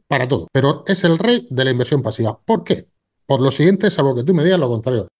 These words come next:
Todo esto no lo he estudiado, sino simplemente del tiempo que está escuchándote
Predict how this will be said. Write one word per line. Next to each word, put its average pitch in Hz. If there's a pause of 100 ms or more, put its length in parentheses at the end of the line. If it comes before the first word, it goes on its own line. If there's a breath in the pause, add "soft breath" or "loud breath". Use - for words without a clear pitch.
(140)
Todo 240
esto 254
no 190
lo 170
he 147
estudiado, 165
sino 131
simplemente 180
del 131
tiempo 175
que 165
está 170
escuchándote 170